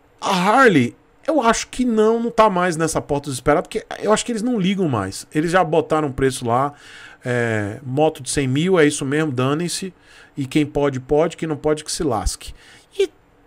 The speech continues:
e é isso, os caras continuam vendendo. Olha, só pra vocês terem noção, a Harley, a, a, um concessionário que, que eu conheço, vendia vinte e três Harleys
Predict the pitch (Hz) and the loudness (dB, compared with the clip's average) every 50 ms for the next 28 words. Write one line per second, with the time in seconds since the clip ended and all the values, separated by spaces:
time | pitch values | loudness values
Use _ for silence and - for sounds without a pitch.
0 | _ - - - 311 320 330 330 277 247 247 226 214 196 - - - - 233 226 | _ -16 -8 -6 -4 -2 0 4 6 6 6 6 6 2 0 -4 -2 0 0 0
1 | 226 220 - 226 - - 214 208 208 208 190 175 175 160 156 170 190 202 185 - | 0 0 -2 -4 -4 -4 -4 -2 -2 -2 -2 -2 -2 0 0 -2 -2 -2 -6 -8
2 | - - - - 220 190 151 - - - - 202 - - 254 - - 277 269 269 | -12 -8 0 4 4 4 4 4 0 -2 -4 -2 0 0 0 0 0 0 0 0
3 | 254 226 196 151 - - - 160 160 160 147 127 120 143 160 170 160 131 113 113 | 2 0 0 0 0 0 0 2 2 4 2 2 4 4 4 6 6 4 2 0
4 | - _ _ _ _ _ _ - - - - - - 123 127 120 120 - 131 117 | -4 _ _ _ _ _ _ -20 -20 -20 -20 -16 -10 -6 -4 -4 -4 -2 -2 -2
5 | 113 107 101 104 - - _ _ _ _ _ _ _ _ - 151 - _ - - | -2 -2 -4 -6 -10 -12 _ _ _ _ _ _ _ _ -18 -18 -18 _ -18 -14
6 | - 131 - - 135 127 160 151 - 143 123 131 143 139 127 - - 127 120 - | -14 -10 -8 -6 -4 0 0 0 0 0 0 0 0 -2 -4 -6 -8 -8 -8 -8
7 | _ _ _ - - 120 117 120 - - 104 104 113 147 180 185 - - - - | _ _ _ -10 -8 -8 -8 -6 -6 -6 -4 -2 0 0 0 0 -2 -6 -10 -12
8 | - - - - - - - - - _ _ _ - 175 214 262 254 196 135 131 | -18 -20 -20 -20 -20 -20 -20 -20 -20 _ _ _ -6 -2 0 0 0 0 -2 -2
9 | 160 202 226 233 240 - - - _ _ _ _ _ _ _ _ _ _ _ _ | 0 2 6 6 6 6 4 -4 _ _ _ _ _ _ _ _ _ _ _ _
10 | _ _ _ _ _ _ _ _ _ - - _ - 151 135 139 147 214 285 320 | _ _ _ _ _ _ _ _ _ -20 -20 _ -12 -8 -6 -2 0 2 2 2
11 | 320 302 - - 254 - - 226 202 - _ - 170 180 196 214 190 - - - | 2 0 -2 -2 -2 -2 -4 -4 -4 -4 _ -4 -2 0 0 -2 -4 -6 -8 -8
12 | - 127 151 160 160 170 175 180 185 180 - - - | -6 -2 0 0 2 2 0 0 -2 -4 -8 -12 -14